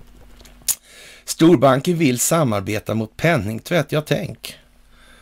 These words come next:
att de inte har fått göra det tidigare. <laughs>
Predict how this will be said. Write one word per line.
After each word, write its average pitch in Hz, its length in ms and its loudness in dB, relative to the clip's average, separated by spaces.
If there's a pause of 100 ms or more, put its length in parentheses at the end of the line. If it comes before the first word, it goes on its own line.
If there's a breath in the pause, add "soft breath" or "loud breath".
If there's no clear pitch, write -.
(140 soft breath)
att - 160 -6
de 127 120 0
inte 120 200 -2
har 90 40 -6
fått - 180 -10
göra - 260 -6
det - 100 -8
tidigare. - 540 -10 (800 loud breath)
<laughs> - 400 -10